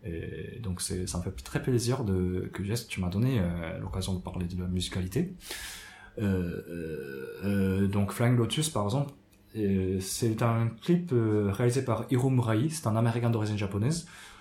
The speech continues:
Euh, mais en fait, clips musicaux, c'est toujours quelque chose, on pourrait, euh, montrer notre, euh, en, en quelqu'un de ciné-, cinéaste pourrait montrer leur cul-,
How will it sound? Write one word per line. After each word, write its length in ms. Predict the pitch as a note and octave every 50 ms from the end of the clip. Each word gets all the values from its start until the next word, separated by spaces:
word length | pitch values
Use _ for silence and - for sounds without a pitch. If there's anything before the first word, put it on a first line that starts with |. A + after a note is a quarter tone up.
| - - - - -
Euh, 400 | G#2+ G#2+ G2+ G2 G2 G2 F#2+ F#2+ F#2+
mais 800 | F#2 F#2 F#2+ F#2 F#2 F2+ F#2+ G2 G2 G2 G2 G2 F#2+ F#2+ F#2+ - -
en 80 | A2
fait, 340 | - - F#3+ F#3+ - - - - _ _ -
clips 180 | - F#3+ G3 G3+
musicaux, 640 | F3 D3+ D#3+ D#3 D#3 - E3 E3 F#3 G3 F#3 - -
c'est 240 | - - - A#2+ -
toujours 300 | - E3 E3+ F#3 F#3 -
quelque 200 | - D#3 D#3+ D#3
chose, 520 | - - F3 F3+ F3+ E3+ D#3 C3 A#2 G#2 -
on 140 | A2+ A2+ A2+
pourrait, 360 | A#2+ C3+ B2+ D3 D3+ D3 D3
euh, 340 | C3+ A#2 G#2 G2+ G2 G2 F#2+
montrer 400 | G2+ A#2+ C3 C3+ B2+ - D3+ C#3
notre, 400 | C3+ A#2+ G#2+ G2 - - - A#2
euh, 260 | G#2+ G2+ G2+ G#2 - -
en, 380 | G2+ G2+ G2+ G#2+ G#2 G2+ G2+ -
en 240 | - G2+ G2+ G2+ G2+
quelqu'un 280 | G2 G#2 G#2+ - - B2
de 60 | A2+
ciné-, 240 | - - - G#2+ - - - - - - - - -
cinéaste 360 | - - B2 B2 C3+ B2+ -
pourrait 120 | - - A#2
montrer 280 | A#2 A#2+ A#2 - C#3
leur 240 | B2 A#2+ G#2 - -
cul-, 180 | - - C#3